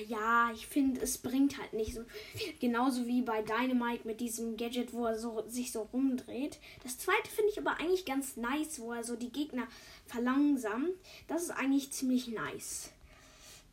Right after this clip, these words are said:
Kommen wir zu seinen Star Powers. Achso, ich, ich bewerte noch kurz die Ulti. Die Ulti ist auch eigentlich ziemlich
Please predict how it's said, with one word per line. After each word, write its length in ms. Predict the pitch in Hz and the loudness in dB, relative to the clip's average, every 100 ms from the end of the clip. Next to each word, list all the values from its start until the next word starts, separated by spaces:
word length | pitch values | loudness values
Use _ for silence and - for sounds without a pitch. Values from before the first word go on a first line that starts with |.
| - - - - - - - - | -20 -20 -20 -20 -20 -20 -12 4
Kommen 240 | 302 359 | 6 8
wir 100 | 359 | 6
zu 140 | 285 | 2
seinen 440 | 269 - 262 269 269 | -4 -4 2 2 2
Star 460 | - 240 220 240 | -2 -8 -6 -4
Powers. 640 | 240 233 - - - - - - - - - - - - - - _ - - | -6 -6 -6 -8 -12 -16 -16 -20 -20 -20 -20 -20 -20 -20 -20 -20 _ -20 -10
Achso, 220 | 277 247 226 | -8 -4 -4
ich, 240 | 214 - 240 | -4 -8 -4
ich 200 | 254 - | -4 -2
bewerte 360 | 254 262 285 | -2 0 2
noch 160 | 254 254 | 0 0
kurz 240 | 269 254 | -4 -4
die 100 | 220 | -4
Ulti. 480 | - 294 311 330 359 - - - - - | 0 0 2 4 2 0 -16 -16 -16 -8
Die 100 | 247 | -4
Ulti 480 | - 294 339 - 339 | 0 2 2 2 0
ist 220 | 220 214 | 0 0
auch 260 | 240 254 - | -2 -4 -4
eigentlich 320 | 214 220 - | -4 -4 -6
ziemlich 400 | - 240 220 - | -6 -2 -2 -6